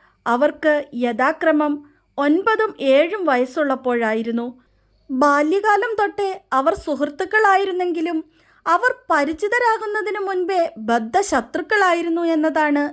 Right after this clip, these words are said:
രസകരമായ വസ്തുത. അവരെ ആദ്യം വൈരികളാക്കിയതും പിന്നീട് അടുപ്പിച്ചതും സുഹറയുടെ വീട്ടിനടുത്തുള്ള തൈമാവിലെ മൂത്തുപഴുത്ത മധുരമൂറുന്ന മാമ്പഴങ്ങളായിരുന്നു. നാട്ടിലെ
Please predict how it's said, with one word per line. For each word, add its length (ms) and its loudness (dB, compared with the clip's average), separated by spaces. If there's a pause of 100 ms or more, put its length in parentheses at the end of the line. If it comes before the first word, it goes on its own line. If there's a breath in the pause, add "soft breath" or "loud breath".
(120)
രസകരമായ 920 0
വസ്തുത. 400 -2 (840 soft breath)
അവരെ 360 4 (300)
ആദ്യം 380 -2
വൈരികളാക്കിയതും 960 0 (580 soft breath)
പിന്നീട് 420 0
അടുപ്പിച്ചതും 720 0 (340)
സുഹറയുടെ 640 0
വീട്ടിനടുത്തുള്ള 800 0 (320)
തൈമാവിലെ 720 2 (180)
മൂത്തുപഴുത്ത 840 -2
മധുരമൂറുന്ന 760 0 (240)
മാമ്പഴങ്ങളായിരുന്നു. 1080 2 (580 soft breath)
നാട്ടിലെ 580 2